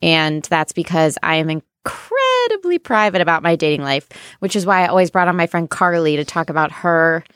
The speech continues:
boyfriend and her relationship. And she was such a trooper. And I could call her at nine P M the night before we were supposed to start recording an episode the next day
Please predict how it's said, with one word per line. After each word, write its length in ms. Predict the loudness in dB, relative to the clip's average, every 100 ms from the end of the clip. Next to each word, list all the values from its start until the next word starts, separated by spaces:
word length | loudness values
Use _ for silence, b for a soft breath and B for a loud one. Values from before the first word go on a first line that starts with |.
| _ _ _ _
boyfriend 520 | 0 2 2 0 0 0
and 100 | 0
her 160 | 0
relationship. 840 | 0 0 0 -2 -6 0 0 0 -6 -20 B B B _ -4
And 720 | 0 2 2 0 -4 -6 -8 -8 -12
she 240 | -6 -2
was 160 | 0 0
such 240 | 0 0
a 60 | -2
trooper. 420 | -2 0 2 2
And 200 | 2 -2
I 80 | -2
could 180 | -6
call 220 | -2 0 4
her 120 | 2
at 100 | 2
nine 420 | 0 0 0 0
P 180 | 0 0
M 160 | 2
the 60 | 0
night 200 | 0 0
before 240 | -2 -2
we 100 | -2
were 80 | -2
supposed 280 | -4 -4 -4
to 60 | -2
start 220 | -2 -2
recording 400 | -4 -4 -2 0
an 60 |
episode 360 | -2 -2 -2 -2
the 60 | -2
next 240 | -4 -2
day 340 | 2 2 0